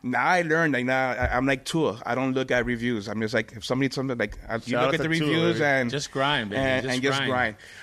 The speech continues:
Speaker 1: But, like, what I tell people, there's people who are a million times better at this than I am, and they fail.
Speaker 2: Yeah.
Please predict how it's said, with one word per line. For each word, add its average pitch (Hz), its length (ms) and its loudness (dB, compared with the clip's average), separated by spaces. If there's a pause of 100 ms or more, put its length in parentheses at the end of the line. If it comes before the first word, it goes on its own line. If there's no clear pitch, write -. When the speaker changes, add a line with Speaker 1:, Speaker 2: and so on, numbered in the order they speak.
(140)
Speaker 1:
But, 156 420 2
like, 165 220 0
what 175 80 6
I 175 80 4
tell 175 140 0
people, 165 200 -2
there's 143 180 2
people 156 360 -2
who 135 180 -2
are 120 400 2
a 127 80 -2
million 123 520 2
times 117 360 0
better 113 320 2
at 110 120 0
this 113 180 -2
than 104 100 -4
I 107 140 -2
am, 120 340 -4 (480)
and 110 160 -2
they 104 160 -2
fail. 90 320 -10 (540)
Speaker 2:
Yeah. 101 160 -4